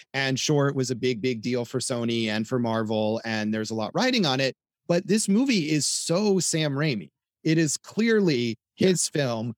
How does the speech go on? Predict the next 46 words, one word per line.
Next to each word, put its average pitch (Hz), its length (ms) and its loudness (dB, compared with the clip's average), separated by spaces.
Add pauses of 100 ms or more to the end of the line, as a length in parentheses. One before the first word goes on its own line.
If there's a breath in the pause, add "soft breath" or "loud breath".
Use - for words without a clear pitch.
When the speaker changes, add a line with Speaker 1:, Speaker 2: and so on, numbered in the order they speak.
(140)
Speaker 1:
where 147 140 4
he 151 180 2
has 147 420 2
the 127 100 -8
freedom 180 460 2
to 135 100 -4
make 135 260 -2
his 156 380 0
kind 165 460 0
of 113 140 -4
movie. 110 540 -2 (320 loud breath)
And 147 500 2 (200)
if 185 160 2
he's 185 200 2
setting 262 380 2
stuff 147 380 -2
up, 208 220 0
he's 175 200 -2
only 190 320 2
setting 165 420 0
that 139 180 -4
stuff 143 300 -4
up 156 160 0
for 147 160 -4
himself 156 600 -2 (140)
to - 100 -4
make 160 260 0
more 160 340 2
of 156 180 0
his 156 220 0
movies. 135 540 0 (280 loud breath)
So 170 460 4 (300 loud breath)
I 190 160 2
love 262 300 2
that 147 280 2
about 143 320 0
this 143 200 -2
movie. 135 460 0
And 151 160 -2
I 151 100 2
think 180 260 0
that 156 180 0
gets 147 200 -2
forgotten 139 880 -2 (340 loud breath)
in 156 200 4
these, 143 340 0